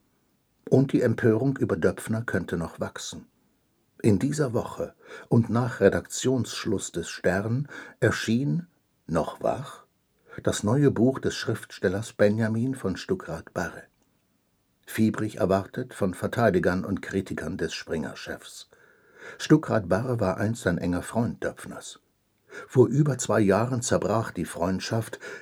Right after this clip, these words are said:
im Zuge der Affäre um Döpfners Schützling Bild-Chef Julian Reichelt,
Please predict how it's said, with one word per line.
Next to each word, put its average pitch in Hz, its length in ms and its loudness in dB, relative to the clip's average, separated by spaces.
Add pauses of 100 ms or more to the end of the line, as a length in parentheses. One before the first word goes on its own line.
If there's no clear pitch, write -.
im 98 160 4
Zuge 107 320 2
der 95 180 2
Affäre 101 460 4
um 95 200 -4
Döpfners 98 460 -2
Schützling 92 680 -2
Bild-Chef - 1080 -4
Julian 95 560 2
Reichelt, - 600 -6